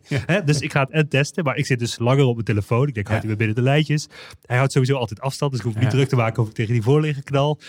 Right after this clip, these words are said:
Speaker 1: Ja.
Speaker 2: <laughs> Dus
Speaker 1: Maar het is op zich heel, is heel duidelijk te verklaren. Het wordt, de taak wordt simpeler.
Speaker 2: Ja.
Speaker 1: Dat is een taak,
Speaker 2: Ja.
Speaker 1: er zijn vier concentratielekken. En een
Speaker 2: Ja.
Speaker 1: van de, de een, vier, een van, eh, vier redenen waardoor we dus afgeleid kunnen worden.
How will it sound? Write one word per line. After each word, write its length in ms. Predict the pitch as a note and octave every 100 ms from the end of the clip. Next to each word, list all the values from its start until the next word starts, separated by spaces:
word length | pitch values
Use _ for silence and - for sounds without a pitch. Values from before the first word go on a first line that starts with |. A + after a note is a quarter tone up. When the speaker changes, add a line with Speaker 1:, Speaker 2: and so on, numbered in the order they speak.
| -
Speaker 1:
Ja. 140 | A2
Speaker 2:
<laughs> 420 | E3 B2+ - - -
Dus 200 | C3 C3
Speaker 1:
Maar 100 | -
het 80 | B2
is 80 | D3
op 60 | F3
zich 140 | F3+
heel, 200 | F3+ F3+
is 100 | C#3+
heel 200 | D3+ F#3 F3+
duidelijk 380 | C#3 C#3 D3+ C#3+
te 80 | B2+
verklaren. 400 | B2 D#3 E3 C3+
Het 120 | B2+
wordt, 180 | C3 -
de 120 | C#3
taak 280 | F3 F3 -
wordt 180 | C#3+ -
simpeler. 380 | G3 E3 G#2 - _ -
Speaker 2:
Ja. 200 | A2+ F2+
Speaker 1:
Dat 80 | C3
is 60 | C3
een 60 |
taak, 240 | D3 D3+ D3 _
Speaker 2:
Ja. 120 | - C#3
Speaker 1:
er 60 |
zijn 160 | C#3 C#3+
vier 200 | G3 G3
concentratielekken. 920 | D#3+ C3 C3 D3+ E3+ - G#2+ A#2+ C#3+
En 60 | C#3
een 60 |
Speaker 2:
Ja. 60 | D#3
Speaker 1:
van 140 | C3
de, 240 | C3 B2+ A#2+
de 160 | B2
een, 120 | C#3+
vier, 280 | C#3 E3 D#3 -
een 180 | - C#3+
van, 140 | -
eh, 280 | - - A#2
vier 260 | - D#3 A#2
redenen 200 | B2 B2
waardoor 180 | A2+ A2
we 60 |
dus 100 | G#2+
afgeleid 400 | - - B2 G#2
kunnen 180 | - G2
worden. 220 | G2+ D#3